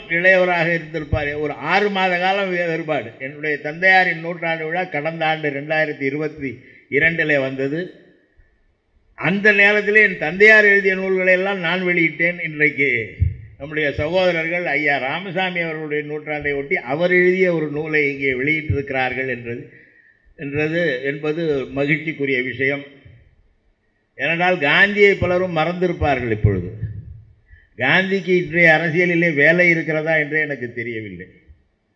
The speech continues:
எனவே காந்தியை நினைவுபடுத்துவது கொள்வதற்காகவாவது இந்த நூலை எல்லோரும் படித்தாக வேண்டும் என்று நான் சொல்கிறேன். நான் சில பகுதிகளை அவ்வப்போது படித்திருக்கிறேன், பெரிதாக படிக்கவில்லை.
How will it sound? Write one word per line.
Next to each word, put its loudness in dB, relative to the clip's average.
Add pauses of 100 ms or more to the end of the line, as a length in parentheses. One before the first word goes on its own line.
(580)
எனவே 2 (100)
காந்தியை 4 (100)
நினைவுபடுத்துவது 4
கொள்வதற்காகவாவது 2
இந்த -2
நூலை -2
எல்லோரும் 0
படித்தாக 0
வேண்டும் 0
என்று -6
நான் -4 (760)
சொல்கிறேன். -2
நான் -4
சில -8
பகுதிகளை 2
அவ்வப்போது 4
படித்திருக்கிறேன், -4 (240)
பெரிதாக 4
படிக்கவில்லை. -2